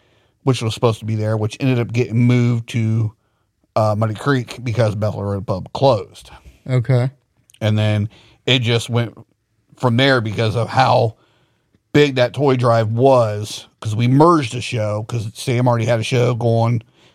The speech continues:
Speaker 1: cover bands, the Trash Junkies, and some other band. I,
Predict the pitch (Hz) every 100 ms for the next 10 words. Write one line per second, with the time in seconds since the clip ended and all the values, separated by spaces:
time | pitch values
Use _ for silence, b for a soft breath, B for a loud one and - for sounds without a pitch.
0 | b - 123 113 107 107 107 113 117 139
1 | 120 110 123 117 110 117 110 - 95 107
2 | 110 107 107 107 - _ b b b b
3 | b - 120 110 101 101 98 104